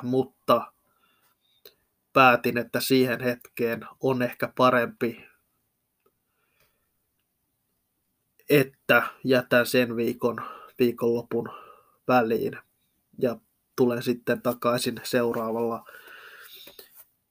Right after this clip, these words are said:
seuraavalla viikolla, koska oli kuitenkin niin paljon isoja asioita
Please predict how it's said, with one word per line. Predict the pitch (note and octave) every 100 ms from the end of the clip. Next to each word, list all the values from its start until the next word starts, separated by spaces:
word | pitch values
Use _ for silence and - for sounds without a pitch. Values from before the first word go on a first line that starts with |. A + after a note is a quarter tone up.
| _ _ _
seuraavalla | - D3 C#3 C3+ C3+ B2+
viikolla, | C3 B2+ B2 B2 B2 -
koska | B2 - C3 B2
oli | B2 A#2+ - -
kuitenkin | C3 B2 B2 A#2+ A#2 A#2 A#2+ -
niin | B2 A#2
paljon | A#2+ A#2+ A#2+ A#2+
isoja | A#2 B2+ A#2+ A#2
asioita | A2 A#2+ A#2 A2+ B2 -